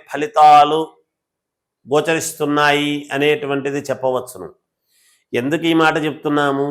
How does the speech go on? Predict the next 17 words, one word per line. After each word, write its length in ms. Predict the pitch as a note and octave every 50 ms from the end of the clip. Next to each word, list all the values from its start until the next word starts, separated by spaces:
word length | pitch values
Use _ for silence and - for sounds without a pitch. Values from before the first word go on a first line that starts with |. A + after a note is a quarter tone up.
| C#3+ C#3+ F3+ - _ _ _ _ _ -
అంటే 220 | B2 B2+ C3 E3 F3 E3+ F3
తొమ్మిదవ 420 | D3 C3 C3+ D3 E3 E3+ F3 E3+ E3+ D3+ - -
స్థానములో 680 | - - - C#3+ D3 D3 D3 D3 C#3+ C#3+ C#3+ D3 D3 C#3+ B2+ A2+ G2 G#2 - - A2+ B2
నవమ 220 | C3 C#3+ D#3 E3 E3+ D#3+ E3
స్థానము 560 | - - - D3+ D#3 D#3 D3+ D3 C#3+ C#3+ D3 D3+ D3 - B2
అయినటువంటి 600 | C#3 C#3+ D3 D#3 D3 D3+ D3 C#3+ C#3+ C#3+ C#3+ C#3 C#3
కర్కాటకములోకి 920 | C3+ C3 - - D#3 D3+ D#3 D3 - C3+ D3 D3 C#3+ C#3+ C#3+ C#3+ C#3+ C#3+ C#3+ C3 A#2
గురువు 240 | A#2 C3 C#3 D3 D3+ D3
ఎప్పుడైతే 480 | D3 - C#3 C#3 C#3 C3+ C3+ C#3+ C#3+ C#3 C3 B2+
వచ్చాడో 580 | - - - C3 B2+ A#2+ A#2 A2+ A#2+ C3 C#3 C3+ B2+ A2+ G2 E2+ - _ _ _ _ _ _ _ _ _ _ _ -
తప్పకుండా 640 | C3+ B2 - - - E3+ E3+ - D#3 D3 C#3+ D3 D#3 D#3+ D#3 C#3+ C#3
ఈ 60 | C#3 C#3
రాశి 360 | A#2+ A#2 A#2+ C3+ C3+ - D3+ D3
వాళ్లకు 440 | D3 C#3+ C#3+ C#3+ C#3+ C#3 C#3 C#3 C#3+ D3+ E3 - - - G#2
అద్భుతమైనటువంటి 1300 | A2 A2 A#2 A#2 _ - D#3+ - E3+ D#3+ D3+ D3+ D3 D3 D3 D3 D3 C#3+ D3 D3 C#3+ C#3 C3+ C3+ C3 C3+ C3 - -
ఫలితాలు 520 | - C3 C3+ C3+ - C#3 C3+ C3+ C3+ D#3+ D#3+ -
పొందుతారు. 680 | C3 B2+ C3 C3 C#3 C3+ - B2+ A#2+ A#2 G#2+ A2+ B2